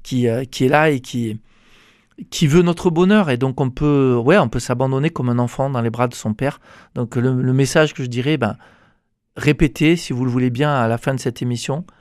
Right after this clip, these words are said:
Fermez les yeux et très simplement dans votre cœur, dites simplement une fois, deux fois. Moi, j'aime bien le dire sur tout mon chapelet, de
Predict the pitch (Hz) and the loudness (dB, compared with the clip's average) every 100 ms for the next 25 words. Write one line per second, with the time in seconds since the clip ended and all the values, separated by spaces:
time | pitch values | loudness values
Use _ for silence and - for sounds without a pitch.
0 | _ _ _ _ 147 139 135 135 120 135 | _ _ _ _ -2 0 2 2 0 -2
1 | 185 190 - - 143 151 127 135 135 120 | -2 -4 -8 -6 -2 -2 -2 -2 -2 -2
2 | 117 - 147 127 120 - 139 131 123 - | -2 -4 -8 -6 -10 -8 -6 -4 -2 -4
3 | - 156 - 147 127 127 123 135 - 139 | -2 -4 -2 0 0 0 2 0 4 2
4 | 139 131 135 147 131 139 - 127 165 147 | 2 -2 0 0 0 -4 -6 -2 0 0
5 | - 123 135 - | -2 -2 -2 -4